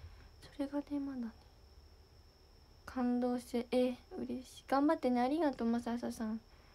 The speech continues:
花大先輩。え、同期と生誕もいいね。たくさんの思い出があるから、エムシーとかでも話しやすいかなって。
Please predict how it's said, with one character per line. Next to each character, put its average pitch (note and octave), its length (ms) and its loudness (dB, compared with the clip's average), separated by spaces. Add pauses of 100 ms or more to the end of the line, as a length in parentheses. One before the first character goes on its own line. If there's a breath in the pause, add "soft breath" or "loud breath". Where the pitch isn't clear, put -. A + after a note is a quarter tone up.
(1000 loud breath)
花 A#3+ 160 0
大 A#3+ 180 -2
先 A#3+ 100 -14
輩。 - 1800 -10
え、 G#3 40 2
同 A4 200 8
期 - 100 -6
と C4+ 120 6
生 A#3 140 6
誕 A3+ 200 4
も A3+ 160 6
い A3+ 80 4
い A3 40 0
ね。 A#3+ 180 -6 (160)
た B3 100 -4
く - 60 -10
さ B3 160 2
ん A3 60 8
の G#3 80 6
思 G#3 180 4
い A3 40 4
出 A3+ 120 2
が A3+ 80 4
あ A3+ 40 6
る G#3+ 100 2
か G3+ 100 0
ら、 G3 100 2
エ - 140 2
ム A#3+ 100 6
シ B3+ 140 -2
ー C#4+ 40 2
と A#3+ 80 -2
か G#3 120 2
で F#3+ 60 4
も G3 80 0
話 G#3+ 240 0
し - 80 -2
や A#3 100 2
す A#3 120 -4
い A3 100 -2
か - 100 -10
な - 60 -12
っ - 20 -18
て。 - 280 -20